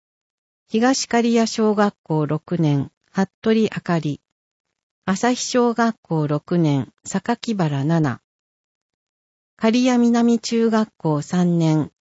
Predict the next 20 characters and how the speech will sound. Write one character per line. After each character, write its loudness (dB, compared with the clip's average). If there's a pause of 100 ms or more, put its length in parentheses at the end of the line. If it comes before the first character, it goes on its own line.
阿 0
部 0
真 -2
子。 -8 (1080)
刈 0
谷 2
東 0
中 -2
学 0 (100)
校 -2
三 0
年、 2 (260)
金 2
本 -2
雄 2
心。 -4 (1080)
藤 0
松 0
中 -2
学 0